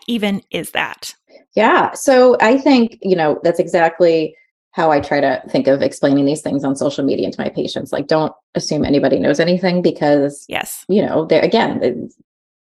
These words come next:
Speaker 2: maternity care in this country, we're so limited, and I feel like we don't do
Speaker 1: Yeah.
Speaker 2: enough educating. So yeah, so gestational hypertension and preeclampsia, the way I explain it to people is it's like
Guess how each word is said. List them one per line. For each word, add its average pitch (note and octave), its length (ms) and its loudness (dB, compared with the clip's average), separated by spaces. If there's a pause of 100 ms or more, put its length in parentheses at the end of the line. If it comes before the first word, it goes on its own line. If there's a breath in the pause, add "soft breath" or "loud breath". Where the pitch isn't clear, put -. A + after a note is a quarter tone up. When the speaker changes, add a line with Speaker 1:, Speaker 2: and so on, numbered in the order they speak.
Speaker 2:
maternity D#3 480 0
care D3 380 2
in D3 120 2
this C#3 120 -2
country, - 500 -4
we're D3 200 -8
so D3+ 200 -4
limited, D3 400 0
and A#2+ 80 0
I A2+ 60 -2
feel C#3+ 220 -2
like - 200 -2
we C#3 80 0
don't A#2 220 -2
do - 80 -4
Speaker 1:
Yeah. - 60 0
Speaker 2:
enough - 180 -4
educating. - 460 -2
So F#3+ 160 2
yeah, G3+ 180 2
so F3 160 2
gestational G3 580 4
hypertension E3+ 520 -4 (480 loud breath)
and F#3 100 0
preeclampsia, F3+ 580 2
the D#3+ 80 2
way F3 140 6
I G3+ 80 4
explain E3 340 -2
it D#3+ 120 -2
to A3+ 80 0
people A#3+ 400 2
is F3 200 2
it's E3+ 200 0
like D#3 260 -2